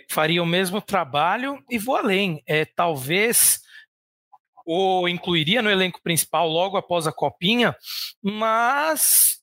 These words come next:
é, o, é, alternando com idas dele ao sub-vinte, caso julgassem necessário. E vamos lá, pra eu começar meu raciocínio. Muita gente, né, o torcedor,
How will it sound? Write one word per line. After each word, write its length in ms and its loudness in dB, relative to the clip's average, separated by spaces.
é, 320 2
o, 260 -2
é, 500 2
alternando 840 0
com 180 0
idas 320 2
dele 220 2
ao 80 -2
sub-vinte, 720 0
caso 600 -2
julgassem 560 -2
necessário. 680 2
E 20 -10
vamos 240 -2
lá, 160 4
pra 120 0
eu 40 -6
começar 400 2
meu 140 0
raciocínio. 640 0
Muita 280 0
gente, 340 0
né, 80 2
o 60 2
torcedor, 600 0